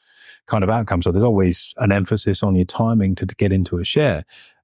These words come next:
But all the way through, you've received a fairly handsome, you know, fully franked dividend, which I guess we'll talk about in a few moments. So if you're gonna build a portfolio, a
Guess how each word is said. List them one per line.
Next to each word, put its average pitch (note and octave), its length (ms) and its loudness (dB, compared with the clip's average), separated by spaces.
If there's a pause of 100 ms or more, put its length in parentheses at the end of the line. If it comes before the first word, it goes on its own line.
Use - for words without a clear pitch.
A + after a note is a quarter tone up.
But G#2+ 140 2
all A#2 80 2
the G#2+ 80 4
way F2 180 2
through, A#2+ 200 0
you've F#2 220 0
received F#2+ 400 0
a F2+ 60 0
fairly F2+ 320 0
handsome, F#2 600 -2
you G2 80 0
know, F#2 60 0
fully F#2 200 0
franked F#2 260 -2
dividend, G2 340 -2
which F2+ 160 -8
I - 40 -4
guess F2+ 200 -4
we'll F#2 100 -6
talk F#2+ 200 -4
about F#2 160 -4
in F#2+ 60 -4
a F#2+ 40 -4
few F#2+ 160 -2
moments. F#2+ 360 0
So G2 220 -2 (380)
if A#2+ 120 2
you're D3 80 4
gonna C3+ 140 2
build G#2+ 160 2
a F#2 60 0
portfolio, G2+ 560 0
a F#2 60 -6